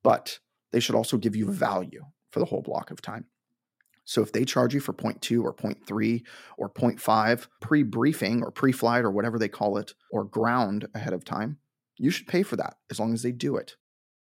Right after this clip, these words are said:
At the end, they should also probably do another point two, point three, point four, point five debrief.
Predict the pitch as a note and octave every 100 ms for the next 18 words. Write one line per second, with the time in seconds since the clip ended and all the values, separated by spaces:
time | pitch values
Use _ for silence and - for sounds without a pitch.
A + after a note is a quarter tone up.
0 | _ A#2 - B2 A#2 G3 - - G#2+ -
1 | B2+ G3 - C3+ - F#2+ E2+ F2 E2+ -
2 | - - _ - - - - G2 G#2+ F#2+
3 | - F#2 F#2+ G2+ G#2 - G#2+ F#2+ - G2
4 | - - A#1+ F#2 - - F#3+ A#3 - -